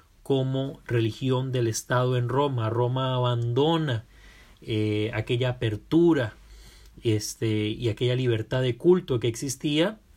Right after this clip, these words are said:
y adopta el cristianismo como religión del Estado. Aproximadamente empi-, empiezan esos procesos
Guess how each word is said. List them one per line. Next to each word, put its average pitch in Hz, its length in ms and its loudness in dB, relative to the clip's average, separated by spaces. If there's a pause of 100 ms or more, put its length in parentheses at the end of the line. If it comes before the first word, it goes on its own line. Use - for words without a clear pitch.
(640)
y 131 120 2
adopta 147 400 2
el 127 80 -2
cristianismo 131 800 -2 (160)
como 123 480 -2 (300)
religión 113 720 0 (480)
del 113 260 0
Estado. 101 400 -2
Aproximadamente 113 1120 -4
empi-, 107 360 -6
empiezan 107 380 -4
esos 110 240 -4
procesos 117 680 -4